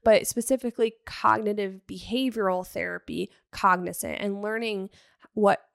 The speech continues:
how our words affect what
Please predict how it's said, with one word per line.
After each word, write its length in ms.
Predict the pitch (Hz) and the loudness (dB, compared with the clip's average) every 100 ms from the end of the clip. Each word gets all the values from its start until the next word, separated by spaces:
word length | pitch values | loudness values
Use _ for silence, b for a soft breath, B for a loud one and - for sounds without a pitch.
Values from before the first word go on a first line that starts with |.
| _ _ _ | _ _ _
how 280 | - 262 302 | -4 2 4
our 160 | 254 | 4
words 800 | 208 190 208 240 247 208 190 190 - | 2 0 0 0 0 -2 -4 -6 -10
affect 580 | 208 - - 202 - - | -12 -10 -2 -2 -2 -12
what 260 | 196 196 | -4 -2